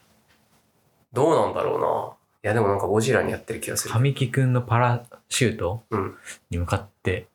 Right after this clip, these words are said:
Speaker 2: うん。お-、降りてくるからね、今。
Speaker 1: うん。
Speaker 2: でもまあ、
Speaker 1: ちょうどいいくらいなのかな。
Speaker 2: 難しいね、あれ。でも、
Speaker 1: どっちなんだろう。
Speaker 2: どっちなんだろう。
Speaker 1: でもそこもあんま明言してないっていうか、わかんないようにしてんのかな。
Speaker 2: ゴジラに対してだとしたらさ、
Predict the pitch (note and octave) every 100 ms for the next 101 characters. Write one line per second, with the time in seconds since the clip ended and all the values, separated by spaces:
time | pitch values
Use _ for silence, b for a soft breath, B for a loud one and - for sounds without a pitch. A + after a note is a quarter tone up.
0 | _ F#2 F2+ F2 D#2+ D2+ E2+ - F2 E2
1 | A2 - D3+ - A2+ E2 - - - -
2 | - A#2 F#2+ F2+ - F2 F2+ F#2 B2+ C3+
3 | B2+ A2 - - - - - A2+ A2+ A2+
4 | G#2+ A2+ G#2+ A2 G#2+ - _ A#2+ G#2+ G2
5 | - A2+ - - - A#2 - F#2+ D#2 -
6 | - - A2+ - - F3 E3 E3+ D3 D#3+
7 | E3+ D3+ - A2 G#2+ - E2+ - - -
8 | D3+ B2+ - - - - - - - C#3
9 | D#3+ F#3 C#3 A2 A2+ D3+ C#3+ G#2+ G#2 A2
10 | F#2 - - D#2+ D#2